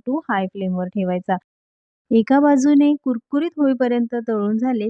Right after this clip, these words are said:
की मगच पलटवून दुसऱ्या बाजूने तळायचे आहेत. फिश फ्राय करताना घाई गडबड करू नका, नाहीतर त्याचे तुकडे पडतात, व्यवस्थित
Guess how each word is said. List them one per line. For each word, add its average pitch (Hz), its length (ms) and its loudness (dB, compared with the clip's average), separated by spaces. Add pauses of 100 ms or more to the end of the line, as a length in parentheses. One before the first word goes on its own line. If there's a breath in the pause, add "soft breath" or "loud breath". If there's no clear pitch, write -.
(100)
की 233 80 -4
मगच 220 500 -2
पलटवून 220 440 0
दुसऱ्या 220 300 0
बाजूने 202 460 -2
तळायचे 190 400 -2
आहेत. 185 320 -4 (220)
फिश 233 240 0
फ्राय 226 260 0
करताना 220 500 0
घाई 214 280 2
गडबड 214 400 0
करू 214 240 2
नका, 208 300 -2
नाहीतर 208 460 -2
त्याचे 214 260 0
तुकडे 247 340 0
पडतात, 208 520 0
व्यवस्थित 196 540 -2